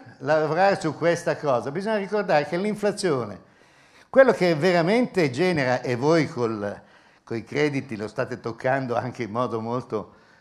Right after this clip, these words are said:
molto preciso, no? È un drenaggio di liquidità. Perché sembra tutto più facile, no? Sembra che uno abbia più liquidità, in effetti la moneta c'è, ce n'è di più e quindi sembra che ci siano questa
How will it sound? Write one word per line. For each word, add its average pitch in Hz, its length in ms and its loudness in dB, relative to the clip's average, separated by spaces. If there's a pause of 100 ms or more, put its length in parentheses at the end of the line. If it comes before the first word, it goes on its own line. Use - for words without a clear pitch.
molto 127 320 -6
preciso, 120 560 -10
no? 151 160 -10
È 269 100 -8
un 285 80 -6
drenaggio 240 380 -6
di 226 80 -8
liquidità. 190 520 -8 (1900)
Perché 262 300 -2
sembra 240 360 2
tutto 262 320 -2
più 165 140 -4
facile, - 440 -6 (320)
no? 135 360 -14 (120)
Sembra 160 320 -8
che 131 80 -10
uno 147 240 -6
abbia 123 260 -6
più 107 240 -12 (360)
liquidità, 147 720 -8 (460)
in 143 180 -14
effetti 160 380 -8
la 139 100 -8
moneta 180 440 -10
c'è, 156 280 -10
ce 131 120 -14
n'è 143 120 -12
di 156 100 -14
più 156 260 -12
e 113 120 -18
quindi 135 240 -14
sembra 190 340 -10
che 131 120 -10
ci 127 100 -18
siano 120 360 -14
questa 117 340 -18